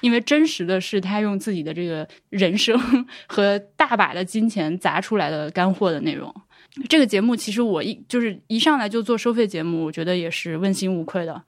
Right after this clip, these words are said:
你知道蒙台梭利这个教学法，就是它是由一个呃，意大利人，意大利的女的，玛利亚·蒙台梭利，嗯，最先提出来的。这个人是从，她十九世纪末出生，然后那个上世纪中期去世的这样一个人。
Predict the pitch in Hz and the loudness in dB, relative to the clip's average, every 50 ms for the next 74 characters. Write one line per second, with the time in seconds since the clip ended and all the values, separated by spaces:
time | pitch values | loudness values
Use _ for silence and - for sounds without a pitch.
0 | _ _ _ - _ - 208 254 277 269 233 254 285 294 302 294 359 370 381 349 | _ _ _ -12 _ -2 2 2 4 4 4 4 4 2 2 2 2 2 2 2
1 | 269 214 254 233 196 190 170 147 151 - - 254 240 226 - 185 196 196 - - | 2 0 -2 -4 -2 -2 -2 -2 -4 -2 0 0 0 2 0 -2 -2 -2 -2 -6
2 | - - - 190 - 208 202 190 202 190 190 - - _ _ - 233 233 226 220 | -6 -6 -12 -8 -4 -2 0 0 0 -2 -2 -4 -14 _ _ -2 0 2 2 2
3 | 208 185 - 175 180 185 202 196 214 196 190 180 180 175 180 _ _ _ _ - | 2 0 0 0 0 0 2 2 2 2 2 2 0 -4 -6 _ _ _ _ -2
4 | 160 156 160 165 202 226 247 254 277 339 262 170 143 143 143 - - _ _ _ | -2 -2 0 0 2 2 2 4 4 2 2 2 0 -2 -6 -8 -8 _ _ _
5 | - 233 233 240 247 277 277 202 175 160 175 175 147 135 139 131 - - 165 165 | -4 0 2 2 2 2 0 0 0 0 0 0 0 -2 -2 -6 -6 -4 -4 -4
6 | 147 156 180 190 185 175 190 190 202 196 - 226 220 220 196 170 143 - - - | -2 0 0 0 2 2 0 0 0 0 0 0 0 2 0 0 -2 -4 -6 -6
7 | 151 156 147 147 - - - - 185 165 165 - 185 175 180 175 165 - - 160 | -4 -2 -2 -2 -4 -6 -4 -2 -2 -2 0 0 0 2 2 0 0 -2 -4 -6
8 | 156 - - 156 147 143 - - - - - - - 202 196 185 175 165 147 151 | -6 -4 -4 -4 -2 -4 -6 -8 -12 -14 -10 -4 0 2 2 2 2 2 2 2
9 | 175 180 175 170 - - 180 170 170 - - 160 160 165 170 170 180 185 - - | 2 0 0 -2 -4 -4 -4 -4 -4 -4 -4 -2 0 2 2 0 0 -4 -6 -16
10 | - - - 214 202 - 202 220 185 185 - - 233 220 226 226 202 196 - 190 | -8 -2 0 0 0 2 2 0 0 0 0 -2 0 2 2 2 0 -2 -2 -2
11 | 190 - 185 170 175 175 170 151 151 160 165 180 160 160 156 147 - - - - | -2 -2 0 -2 0 0 0 0 0 0 0 0 2 2 2 0 -2 -6 -14 -20
12 | - - - - 180 165 156 156 170 - 208 190 185 196 196 175 185 196 190 196 | -20 -16 -10 -6 -4 -2 -2 -2 0 2 2 2 2 0 -2 0 0 0 0 0
13 | 196 208 202 - - 196 190 - - 208 190 - - 196 151 139 - - 151 135 | 0 0 0 0 -2 -4 -4 -2 -2 -2 -2 0 0 0 -2 -2 -4 -4 -6 -6
14 | - - - - - - 202 | -6 -8 -10 -10 -12 -14 -16